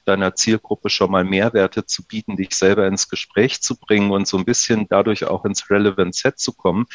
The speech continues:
ist es natürlich super schwer, in den,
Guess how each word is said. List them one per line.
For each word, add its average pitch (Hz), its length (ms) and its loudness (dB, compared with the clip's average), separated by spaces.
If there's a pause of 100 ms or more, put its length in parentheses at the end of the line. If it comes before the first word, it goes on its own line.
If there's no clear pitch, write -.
(260)
ist 110 180 0
es - 100 -4
natürlich 101 440 0
super 123 380 -2
schwer, 110 560 0
in 98 220 -2
den, 92 500 2